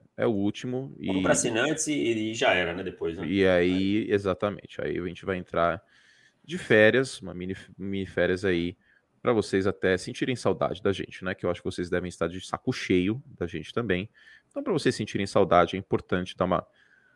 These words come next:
Speaker 1: uma refrescada, né? Deixar, deixar o negócio descansar, certo?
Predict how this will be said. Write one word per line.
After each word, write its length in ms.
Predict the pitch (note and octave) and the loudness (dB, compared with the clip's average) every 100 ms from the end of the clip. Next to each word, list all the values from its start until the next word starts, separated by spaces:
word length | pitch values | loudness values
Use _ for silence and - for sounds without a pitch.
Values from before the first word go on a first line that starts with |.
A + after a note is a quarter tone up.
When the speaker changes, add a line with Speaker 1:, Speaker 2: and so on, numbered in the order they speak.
| _ _ | _ _
Speaker 1:
uma 480 | D#3 D#3 C3 A2 G2 | 8 12 12 12 8
refrescada, 800 | - D3+ D3+ - A#2 F#2+ D2+ F2 | 4 4 4 8 10 10 8 4
né? 220 | F#2+ F#2 | 0 -4
Deixar, 640 | F#2+ G#2 A#2+ B2 F#2 F2+ G2+ _ _ | -6 -2 6 8 6 2 -8 _ _
deixar 280 | D3 B2+ B2+ | -10 -4 -2
o 60 | |
negócio 600 | A2 G2 G2 - F#2+ E2 F#2 _ _ _ _ _ _ - | 2 4 4 2 0 0 -6 _ _ _ _ _ _ -2
descansar, 720 | A#2+ - G#2+ G2 - - - | -2 0 -4 -2 -4 -4 4
certo? 480 | G3 G#3+ - - | 8 8 4 -14